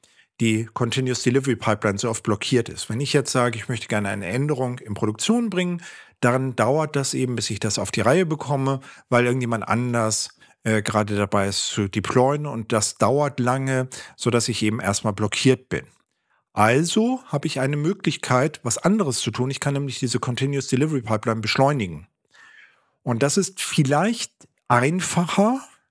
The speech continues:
Da kann ich ein paar technische Tricks benutzen, kann ich irgendwie versuchen, mehr Hardware raufzuschmeißen. Das heißt, ich habe dort viele, viele Möglichkeiten, die vielleicht weniger aufwendig sind, als wenn ich das System in Microservices aufteile, die aber was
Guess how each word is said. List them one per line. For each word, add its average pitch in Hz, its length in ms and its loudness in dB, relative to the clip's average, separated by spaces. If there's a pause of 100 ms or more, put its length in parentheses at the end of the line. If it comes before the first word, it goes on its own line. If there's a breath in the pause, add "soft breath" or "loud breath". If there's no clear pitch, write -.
(180)
Da 139 60 -4
kann 135 160 0
ich 107 100 -4
ein 127 60 -6
paar 117 160 2
technische 113 380 -2
Tricks - 320 2
benutzen, 160 640 0 (400 loud breath)
kann 123 100 -2
ich 117 120 0
irgendwie 113 160 2
versuchen, 117 640 0
mehr 107 280 0
Hardware 165 440 2
raufzuschmeißen. 120 1120 0 (380 loud breath)
Das 117 140 -2
heißt, 131 180 4
ich 131 80 0
habe 127 100 0
dort 127 200 2
viele, 185 200 2
viele 151 200 -2
Möglichkeiten, 151 500 0
die 135 60 -2
vielleicht 120 280 0
weniger 175 380 0
aufwendig 135 540 -2
sind, 131 260 0 (360 loud breath)
als 120 200 0
wenn 139 80 4
ich 135 120 -4
das 123 180 0
System 131 360 0
in 120 60 -4
Microservices 120 800 0
aufteile, 117 480 -2
die 131 120 -2
aber 120 180 -2
was 127 180 -2